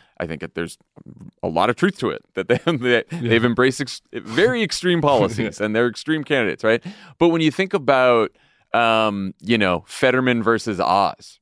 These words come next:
Speaker 1: right?
Speaker 2: Yeah.
Speaker 1: What was the, what was the biggest hit against Oz? That he's just fucking
Speaker 2: He's
Speaker 1: weird,
Speaker 2: weird. The
Speaker 1: right?
Speaker 2: crudité.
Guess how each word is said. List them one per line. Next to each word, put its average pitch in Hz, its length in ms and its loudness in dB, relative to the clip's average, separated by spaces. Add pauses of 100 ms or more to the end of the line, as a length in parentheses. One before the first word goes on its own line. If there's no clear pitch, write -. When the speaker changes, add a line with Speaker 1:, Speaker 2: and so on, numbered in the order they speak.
(100)
Speaker 1:
right? 104 340 2
Speaker 2:
Yeah. 202 280 -4
Speaker 1:
What 143 160 2
was 143 160 -2
the, 135 260 4
what 139 160 2
was 147 160 0
the 139 120 0
biggest 139 300 2
hit 135 100 4
against 123 220 0
Oz? 143 140 2
That 101 100 -4
he's 98 160 -8
just - 340 -10
fucking 95 500 -12
Speaker 2:
He's 135 80 -8
Speaker 1:
weird, 131 240 2
Speaker 2:
weird. 196 160 -6
The - 200 -6
Speaker 1:
right? 151 240 4
Speaker 2:
crudité. 147 340 -2